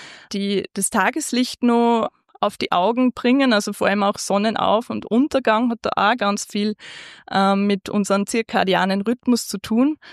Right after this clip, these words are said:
Also wie kann ich mehr im Einklang sein mit der Natur, wie kann ich da einen Rhythmus finden? Und es braucht gar nicht so viel, ich muss da jetzt irgendwo, äh, was Besonderes kaufen oder machen, sondern einfach mal wirklich mit den eigenen Möglichkeiten so ein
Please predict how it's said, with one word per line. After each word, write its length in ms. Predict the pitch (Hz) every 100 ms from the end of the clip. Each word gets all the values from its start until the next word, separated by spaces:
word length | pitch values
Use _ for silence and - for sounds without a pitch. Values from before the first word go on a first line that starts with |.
| -
Also 220 | 208 214
wie 100 | 233
kann 280 | 247 269 247
ich 80 | 247
mehr 180 | 202 202
im 140 | 220
Einklang 580 | 170 196 269 - 240 247
sein 380 | - 214 226 233
mit 200 | 277 -
der 80 |
Natur, 520 | 285 247 - 240 254 233
wie 80 |
kann 240 | 226 214 226
ich 60 |
da 100 | 214
einen 120 | 202 208
Rhythmus 560 | 226 285 - 240 -
finden? 580 | - - 202 196 247 302 - - - - -
Und 380 | 220 226 233
es 100 | 240
braucht 360 | - - - -
gar 180 | 220 196
nicht 240 | 208 202
so 160 | - 208
viel, 460 | - 208 202 208
ich 140 | 185 196
muss 200 | 214 214
da 120 | 202
jetzt 200 | 190 -
irgendwo, 540 | 202 208 190 190 190
äh, 400 | 185 - 196 196 -
was 380 | 185 190 - - _ -
Besonderes 600 | 226 - 185 208 202 -
kaufen 500 | - 175 226 - 220
oder 220 | 196 196
machen, 560 | 190 180 202 - 240 247 - - - -
sondern 320 | - 214 208
einfach 280 | 196 233 254
mal 180 | 240
wirklich 260 | 240 254 285
mit 200 | 240 -
den 80 | -
eigenen 400 | 180 262 277 226
Möglichkeiten 800 | 190 277 302 - 233 247 302 285
so 140 | -
ein 120 | 233